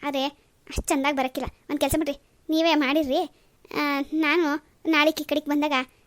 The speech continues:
ಆ, ತಗೊಂಡೋಯ್ತೀನಿ. ಅಯ್ಯೋ ಯಪ್ಪ, ನಿಮ್ಗೂ ಇಷ್ಟವೇ? ಹಂಗಾರೆ ಕೂತ್ಕೊಳ್ಳಿ, ಈಗ್ಲೇ ಬಿಸಿ ಬಿಸಿಯಾಗಿ ಮಾಡ್ಕೊಟ್ಬಿಡ್ತೀನಿ. ಆಹಾಹಾಹಾ, ಅತ್ತಮ್ಮ, ಅದು ಬಿಸಿಯಾಗಿ ತಿಂದ್ರೆ ಸಂದಾಕೆ ಇರಕ್ಕಿಲ್ಲ.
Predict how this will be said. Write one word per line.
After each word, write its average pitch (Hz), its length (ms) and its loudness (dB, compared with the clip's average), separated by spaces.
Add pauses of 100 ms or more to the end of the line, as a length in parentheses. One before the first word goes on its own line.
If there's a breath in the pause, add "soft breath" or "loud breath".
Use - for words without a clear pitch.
(120)
ಆ, 269 320 0
ತಗೊಂಡೋಯ್ತೀನಿ. 262 640 0 (1120)
ಅಯ್ಯೋ 370 340 2
ಯಪ್ಪ, 359 300 2
ನಿಮ್ಗೂ 349 320 6
ಇಷ್ಟವೇ? 349 320 4
ಹಂಗಾರೆ 277 420 -2
ಕೂತ್ಕೊಳ್ಳಿ, 294 320 2 (140)
ಈಗ್ಲೇ 330 260 4
ಬಿಸಿ 294 260 0
ಬಿಸಿಯಾಗಿ 349 260 4
ಮಾಡ್ಕೊಟ್ಬಿಡ್ತೀನಿ. 285 480 -2 (1080)
ಆಹಾಹಾಹಾ, 508 560 4 (160)
ಅತ್ತಮ್ಮ, 359 260 2 (560)
ಅದು 254 200 -2 (460)
ಬಿಸಿಯಾಗಿ 330 360 -2
ತಿಂದ್ರೆ 320 200 4
ಸಂದಾಕೆ 269 380 0
ಇರಕ್ಕಿಲ್ಲ. 285 280 0